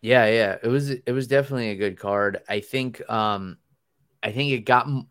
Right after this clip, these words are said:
a lot more traction because of Bobby Green stepping in on last minute than it would have gotten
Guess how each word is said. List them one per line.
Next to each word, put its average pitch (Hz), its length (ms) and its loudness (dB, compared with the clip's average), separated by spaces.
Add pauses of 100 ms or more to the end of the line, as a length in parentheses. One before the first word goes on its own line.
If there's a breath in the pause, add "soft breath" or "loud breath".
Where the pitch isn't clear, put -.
(100)
a 113 80 -2
lot 120 400 2
more 123 240 -2
traction 120 720 -2
because 107 480 -4
of 113 100 -6
Bobby 113 300 0
Green 117 480 -6 (460)
stepping 120 420 -2
in 123 180 0
on 120 160 -2
last 120 260 0
minute 127 280 -4
than 107 120 -2
it 101 100 -6
would 98 180 -2
have 104 140 -4
gotten 107 500 -2